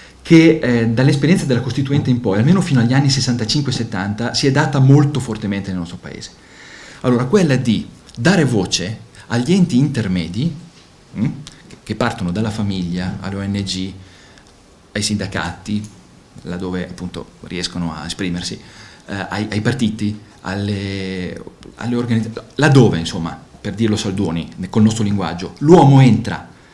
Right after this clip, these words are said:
uomo, quindi solo, e nell'articolazione delle relazioni,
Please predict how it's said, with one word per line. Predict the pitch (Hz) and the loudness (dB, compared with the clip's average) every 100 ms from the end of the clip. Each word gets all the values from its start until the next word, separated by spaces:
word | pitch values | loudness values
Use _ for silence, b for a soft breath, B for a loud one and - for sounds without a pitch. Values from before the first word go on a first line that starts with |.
| B B - | B B -12
uomo, | 85 76 123 208 90 | -10 -4 -2 -2 -4
quindi | - 87 | -8 -4
solo, | - 87 110 160 - B B B B B - | -4 -4 -6 -8 -10 B B B B B -2
e | 147 | 4
nell'articolazione | 135 139 180 220 214 180 147 139 - 127 123 110 107 127 107 95 | 6 6 4 4 4 4 0 -4 -8 -6 -2 -2 -2 0 0 0
delle | 92 92 | -4 -4
relazioni, | 110 104 - 107 80 82 113 | -4 -4 -4 -4 -4 -4 -6